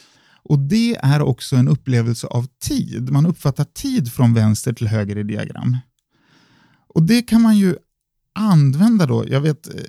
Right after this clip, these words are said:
en, ett, en diagramform som linjediagram är ganska effektiva på det sättet. Du behöver inte ens... Det kan vara en förändring som har skett bara. Att vi byggde om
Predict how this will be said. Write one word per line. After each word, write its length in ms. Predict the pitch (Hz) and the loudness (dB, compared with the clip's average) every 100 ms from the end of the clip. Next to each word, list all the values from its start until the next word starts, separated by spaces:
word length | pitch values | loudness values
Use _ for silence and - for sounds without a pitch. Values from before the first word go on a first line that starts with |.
| - - - - - - _ | -18 -20 -18 -18 -20 -20 _
en, 280 | 151 151 - | -2 -2 -2
ett, 220 | 156 - - - | -4 -4 -18 -10
en 180 | - 151 | -2 0
diagramform 760 | 156 151 151 151 135 - 165 147 | 0 -2 0 -2 -2 -2 0 0
som 200 | - 131 - _ _ _ _ | -2 -6 -8 _ _ _ _
linjediagram 1040 | - 165 185 156 123 123 135 143 196 233 180 | 0 2 4 4 2 0 -2 -2 0 0 0
är 40 | |
ganska 320 | 147 135 135 | 0 -2 -4
effektiva 600 | - 165 - 139 - 117 | -4 -4 -4 -8 -6 -6
på 100 | 110 | -6
det 60 | 117 | -8
sättet. 300 | 123 113 110 | -6 -8 -6
Du 80 | 135 | 0
behöver 240 | 147 190 | 2 2
inte 160 | 190 151 | 0 -2
ens... 200 | 147 - _ _ _ _ _ | -4 -6 _ _ _ _ _
Det 80 | - | -4
kan 160 | 156 190 | 0 2
vara 100 | 170 | 2
en 60 | |
förändring 760 | 160 - 196 247 202 156 139 139 | 0 0 2 2 2 0 -2 -4
som 120 | - | -2
har 80 | 123 | -2
skett 380 | - 247 - - | -2 -10 -10 -12
bara. 160 | 113 | -10
Att 180 | 127 - | -10 -14
vi 200 | - 139 | -8 -4
byggde 300 | 156 160 143 | 0 0 -2
om 420 | 156 240 214 165 | -2 2 2 2